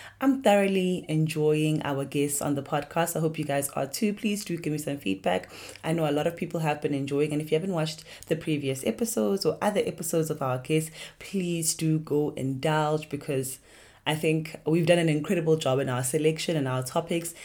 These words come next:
and I know that it's everything that you absolutely need. So let's get into this week and how we want to anchor this week and sort of motivate ourselves to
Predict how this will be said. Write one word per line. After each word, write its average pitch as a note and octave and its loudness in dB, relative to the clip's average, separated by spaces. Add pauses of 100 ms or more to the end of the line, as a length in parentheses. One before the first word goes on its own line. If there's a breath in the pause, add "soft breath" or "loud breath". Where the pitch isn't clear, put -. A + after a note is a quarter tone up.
(160 loud breath)
and D#3 4
I D3 2
know D3 4
that D#3 4
it's C#3+ -4
everything D#3 0
that C#3 -2
you D3+ -6 (200)
absolutely D3+ -2
need. B2+ 0 (460)
So C3+ 0 (920)
let's G#3+ 4
get E3+ 0
into E3 -4
this C#3+ -6
week B2+ -8 (600 loud breath)
and D#3+ 4
how D#3+ 0
we D3+ -2
want C#3+ -2
to - -8
anchor D#3 -2
this D3 -2
week C#3 -4
and C#3+ -4
sort D3+ -2
of C#3 -4 (320 loud breath)
motivate E3 0
ourselves C#3+ -2
to C3+ -4